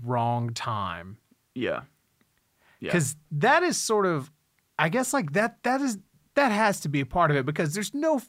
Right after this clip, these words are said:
Speaker 1: fuck, that, that was a, something that I remember being shocked by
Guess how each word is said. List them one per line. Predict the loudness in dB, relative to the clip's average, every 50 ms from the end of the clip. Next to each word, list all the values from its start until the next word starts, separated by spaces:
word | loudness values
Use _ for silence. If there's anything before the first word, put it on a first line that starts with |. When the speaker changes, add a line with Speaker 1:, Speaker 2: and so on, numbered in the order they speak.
| _ _ -4
Speaker 1:
fuck, | -2 -2 -2 -4 -8 -2
that, | 0 0 2 4
that | 4 4
was | 4 4 4 2
a, | 0
something | 0 0 0 0 0 0 -2 0 0
that | -2 -2 0 2
I | 2 4
remember | 4 2 2 2 2 0 0 0 -2
being | -2 -2 -2 -2 -2 -4
shocked | -4 -4 -4 -2 0 2 2 2 0 -4 -16 -14 -12
by | -10 -10 -10 -10 -12 -16